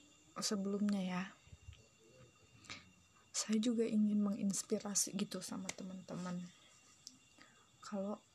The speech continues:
bersuara juga itu dapat menginspirasi seseorang. Bersuara itu dapat membuat seseorang itu bangkit dari keterpurukan mereka. Itu pengalaman saya.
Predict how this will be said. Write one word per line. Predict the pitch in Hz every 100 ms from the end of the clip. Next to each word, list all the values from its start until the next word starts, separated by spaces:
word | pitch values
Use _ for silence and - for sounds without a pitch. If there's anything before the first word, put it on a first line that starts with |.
| _ _ - - - - 202
bersuara | 202 - 208 196 196
juga | 190 196 185 180
itu | 185 247 240
dapat | 202 185 196 190
menginspirasi | 185 190 180 - 196 190 185 202
seseorang. | - 185 196 202 208 202 196 196 - - - - - - - - - - -
Bersuara | 190 - 196 185 185 202
itu | - 226
dapat | 202 185 - 202 -
membuat | 196 190 180 214 226 - - - - - - - - - - - - -
seseorang | - 220 - - 196 202
itu | 208 - 254 254 - - - - - -
bangkit | 196 202 196 214
dari | 202 190
keterpurukan | - 185 180 - 185 185 190 180
mereka. | 180 175 175 - - _ _ -
Itu | - - 196
pengalaman | 190 185 185 185 175
saya. | - 185